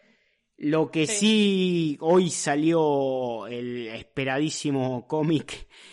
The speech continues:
Speaker 1: eh, Batman,
Speaker 2: Sí, mal.
Speaker 1: Los Tres Jokers, de Geoff
Speaker 2: Sí.
Speaker 1: Johns y Jason Fabok, esta dupla que se junta
Speaker 2: Ujú.
Speaker 1: bastante, estuvieron en Doomsday Clock, ¿no?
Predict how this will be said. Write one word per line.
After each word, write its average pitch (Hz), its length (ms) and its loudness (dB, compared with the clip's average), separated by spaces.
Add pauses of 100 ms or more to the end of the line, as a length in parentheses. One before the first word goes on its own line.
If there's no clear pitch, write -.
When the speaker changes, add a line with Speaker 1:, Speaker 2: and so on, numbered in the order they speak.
(200)
Speaker 1:
eh, 127 800 -6
Batman, 151 380 -2
Speaker 2:
Sí, 147 260 -4
mal. 139 340 -8
Speaker 1:
Los 131 220 -2
Tres 170 320 -4
Jokers, - 600 -2 (180)
de 123 480 -10
Geoff 147 180 -10
Speaker 2:
Sí. - 100 -14
Speaker 1:
Johns 165 340 -6
y 120 580 -8
Jason 135 340 -4
Fabok, 156 460 -4 (120)
esta 127 220 -8
dupla 110 720 -6
que 120 120 -14
se 117 120 -16
junta 117 760 -8 (800)
Speaker 2:
Ujú. 135 100 -20
Speaker 1:
bastante, 165 760 0
estuvieron 151 400 -2
en 151 260 -2
Doomsday 143 380 -2
Clock, 175 300 -8
¿no? 208 340 -10